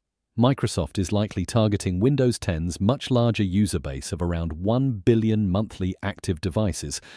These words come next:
to incentivize developers to create more Copilot plugins. The Copilot preview is rolling out first in North America and parts of Asia and South America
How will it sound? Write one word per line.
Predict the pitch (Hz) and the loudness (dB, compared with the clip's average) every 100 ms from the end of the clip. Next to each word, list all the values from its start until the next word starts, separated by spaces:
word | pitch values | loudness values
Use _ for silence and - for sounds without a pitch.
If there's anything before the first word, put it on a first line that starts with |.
| - - | -20 0
to | 113 | 2
incentivize | 104 - 139 120 104 101 92 | 2 2 0 2 0 0 0
developers | 98 85 82 - 85 82 | -2 -2 -4 -4 -6 -6
to | - 113 | -6 -4
create | - 101 92 - | 0 0 0 -2
more | 92 90 - | -2 -2 0
Copilot | 127 120 - 78 76 | 2 2 0 -6 -6
plugins. | - 95 73 64 60 - _ _ _ _ _ _ | -6 -6 -4 -10 -10 -14 _ _ _ _ _ _
The | - | -8
Copilot | - 170 170 156 135 - | 2 2 4 2 0 0
preview | 92 82 82 85 | -2 -2 -2 -2
is | 90 | -2
rolling | 85 95 98 95 | 0 0 2 0
out | 87 - | -2 -4
first | - 82 - | -2 -2 -2
in | 92 87 | -2 0
North | 87 - | -2 -2
America | 90 85 73 - - _ _ | -2 -2 -4 -8 -12 _ _
and | 92 | -6
parts | - 92 - | -4 -6 -4
of | 85 | -4
Asia | 87 90 92 | -2 -2 -4
and | 82 | -4
South | - 87 - | -4 -4 -4
America | 85 73 - 71 | -4 -6 -8 -12